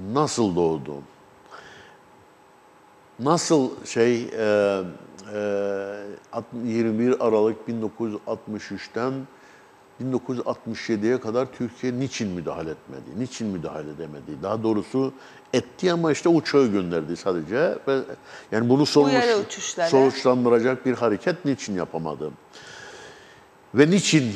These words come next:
Speaker 1: yirmi Temmuz'da, e, bunu yapabildi, yapma imkanını buldu? Şimdi bakın, dönüm noktalarından bir tanesi bu mücadelenin ve yakın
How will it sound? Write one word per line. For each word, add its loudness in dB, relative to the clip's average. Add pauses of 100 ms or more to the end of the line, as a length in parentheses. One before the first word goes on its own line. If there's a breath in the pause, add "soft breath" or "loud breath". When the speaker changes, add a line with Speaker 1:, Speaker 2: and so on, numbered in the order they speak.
(140)
Speaker 1:
yirmi 4
Temmuz'da, 2 (640 loud breath)
e, -6
bunu 4
yapabildi, 2
yapma 2
imkanını -4
buldu? -8 (640 loud breath)
Şimdi 2
bakın, 4 (1300 loud breath)
dönüm 4
noktalarından 2
bir -2
tanesi -2 (300)
bu -6
mücadelenin -2 (460)
ve -4
yakın -4